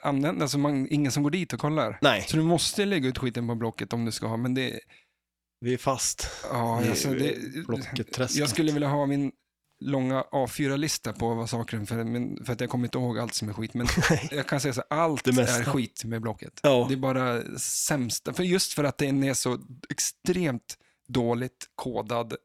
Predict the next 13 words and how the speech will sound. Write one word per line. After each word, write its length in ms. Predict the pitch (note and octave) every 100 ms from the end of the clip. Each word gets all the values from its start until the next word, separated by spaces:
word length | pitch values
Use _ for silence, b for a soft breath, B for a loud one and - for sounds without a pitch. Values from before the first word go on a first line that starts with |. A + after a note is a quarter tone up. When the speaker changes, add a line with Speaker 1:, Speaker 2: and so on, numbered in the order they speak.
| _ -
Speaker 1:
alltså 180 | B2+ A#2+
att, 220 | B2 - -
att 120 | -
den 120 | D3
inte 100 | C3+ A#2+
Speaker 2:
Mm. 40 |
Speaker 1:
känns 280 | - C#3 -
modern, 600 | C#3 C#3 D3+ F3 A#2+ A2+
liksom, 300 | A#2 - B2
som, 300 | C#3 B2 A#2
Speaker 2:
Nej. 340 | C3+ B2+ B2 -
Speaker 1:
som 220 | - B2+ -
app, 180 | C#3